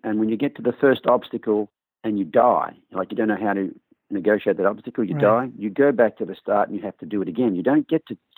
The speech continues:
Speaker 1: keep going. And then you go back to the start and you start again. And then you go along and then you get the first thing right and the second thing you mess up and you go back and you start again. And it's that spiral we talked about earlier on.
Speaker 2: Yes, I like that,
Speaker 1: You know,
Speaker 2: uh,
Speaker 1: you
Speaker 2: philosophy.
Speaker 1: go back to the start of the game, you go a bit further, and then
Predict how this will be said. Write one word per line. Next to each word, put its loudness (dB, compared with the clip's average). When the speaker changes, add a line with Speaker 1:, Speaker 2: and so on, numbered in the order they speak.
Speaker 1:
keep -2
going. -4
And 2
then 6
you 2
go 6
back 2
to -6
the -2
start 2
and -4
you -10
start -4
again. 0
And -4
then -2
you 0
go 4
along 4
and -4
then -4
you -4
get -4
the -12
first 2
thing -2
right 2
and -6
the -10
second -2
thing -4
you -2
mess -4
up -2
and -8
you -8
go 0
back 0
and -16
you -18
start 0
again. -4
And -6
it's -8
that 2
spiral 2
we -16
talked -10
about -8
earlier -10
on. -8
Speaker 2:
Yes, -2
I -6
like -2
that, -2
Speaker 1:
You -6
know, -6
Speaker 2:
uh, -6
Speaker 1:
you -12
Speaker 2:
philosophy. -2
Speaker 1:
go 6
back 2
to -4
the -4
start 2
of -2
the -8
game, 2
you -2
go 2
a 4
bit -2
further, 2
and 0
then -6